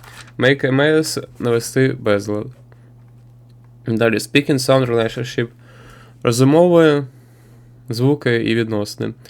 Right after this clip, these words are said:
Make a promise, пообіцяти. Make a call, make a phone call, позвонити. Make a joke, пошуткувати. Make a suggestion, зробити пропозицію. Make an excuse, зробити виправдання.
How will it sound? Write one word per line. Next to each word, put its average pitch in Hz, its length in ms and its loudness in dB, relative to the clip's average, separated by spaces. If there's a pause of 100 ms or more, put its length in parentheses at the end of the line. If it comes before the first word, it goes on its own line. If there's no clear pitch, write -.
(1200)
Make 135 220 0
a 135 100 0 (100)
promise, 110 640 0
пообіцяти. 110 840 -2 (240)
Make 123 220 2
a 131 80 2
call, 113 340 4 (380)
make 123 400 -2
a 127 100 -6
phone 123 180 0
call, 113 160 0
позвонити. 110 720 -2 (420)
Make 135 260 2
a 123 240 0
joke, 117 540 2
пошуткувати. 113 880 -2 (420)
Make 131 220 0
a - 20 -4
suggestion, 117 680 -2
зробити 117 320 -2
пропозицію. 117 800 -4 (560)
Make 143 220 0
an 151 240 2 (200)
excuse, 113 840 -4
зробити 127 500 0
виправдання. 107 720 -2